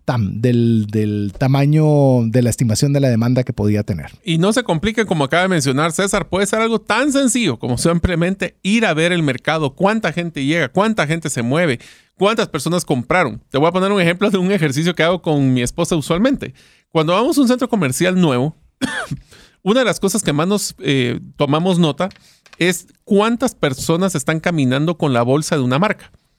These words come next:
Speaker 2: Porque eso nos va a dar una idea de cuál es el nivel de com-, de compra y cuáles son tal vez hasta las ofertas. Entonces, el medir el tamaño es importante como potencial. El siguiente paso, que es uno que va amarrado parecido a lo que era el ansi, es que tenemos que, una vez que tenemos a Juanito,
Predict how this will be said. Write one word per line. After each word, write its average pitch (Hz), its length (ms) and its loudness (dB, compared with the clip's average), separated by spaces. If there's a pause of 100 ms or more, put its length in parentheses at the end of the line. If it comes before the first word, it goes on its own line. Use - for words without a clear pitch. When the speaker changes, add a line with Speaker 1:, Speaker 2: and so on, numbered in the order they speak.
(360)
Speaker 2:
Porque 208 220 0
eso 262 100 0
nos 208 160 -2
va 190 80 2
a - 40 0
dar 214 100 -2
una 220 120 0
idea 196 300 2
de 151 160 -2
cuál 147 320 0
es 185 160 -4
el 139 240 0
nivel 139 320 2
de 175 120 -2
com-, 147 260 -4
de 135 180 -2
compra 180 380 0
y 143 120 0
cuáles 151 240 0
son 160 240 -2
tal 135 140 -2
vez 151 100 0
hasta 156 240 0
las 123 140 -4
ofertas. - 520 -8 (360)
Entonces, 196 480 -4
el 185 160 -2
medir 185 320 0
el 320 160 0
tamaño 151 420 -2
es 165 140 -4
importante 147 640 -4
como 202 320 0
potencial. 170 880 -2 (500)
El 131 120 -6
siguiente 226 420 0
paso, - 360 -8 (300)
que 156 80 -2
es 156 120 0
uno 196 200 0
que - 100 0
va 143 100 2
amarrado 185 480 0
parecido 170 380 0
a 180 40 2
lo 151 100 0
que 131 80 -2
era 151 120 0
el 175 80 0
ansi, 180 260 0
es 196 240 0
que 165 100 -2
tenemos 156 300 0
que, 180 100 -4
una 202 200 2
vez 226 80 0
que 226 100 -4
tenemos 208 260 0
a 262 40 2
Juanito, 247 520 0